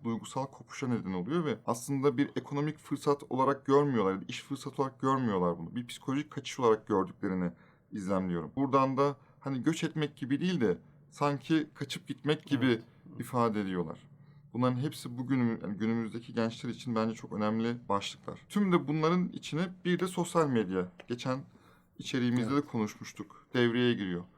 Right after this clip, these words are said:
Speaker 1: Bugünün gençleri eskiye göre kendilerini kıyaslayabilecekleri çok daha fazla içerikle muhataplar. Günün her saatinde bir sosyal medya uygulamasına girdiklerinde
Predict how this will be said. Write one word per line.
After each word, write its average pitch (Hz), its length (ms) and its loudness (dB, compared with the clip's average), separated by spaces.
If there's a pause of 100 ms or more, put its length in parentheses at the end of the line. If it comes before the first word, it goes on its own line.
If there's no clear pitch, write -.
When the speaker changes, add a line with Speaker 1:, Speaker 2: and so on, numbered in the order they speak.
(400)
Speaker 1:
Bugünün 139 360 0
gençleri 143 600 -2 (260)
eskiye 156 360 -2
göre 160 420 0
kendilerini 135 480 -2
kıyaslayabilecekleri 143 840 0
çok - 240 -10
daha 151 180 4
fazla 123 600 4
içerikle 120 440 -2
muhataplar. 104 600 0 (160)
Günün 147 240 2
her 170 240 2
saatinde 123 760 0 (520)
bir 147 480 0 (160)
sosyal 143 400 -4
medya 127 300 0
uygulamasına 123 540 0
girdiklerinde 101 800 0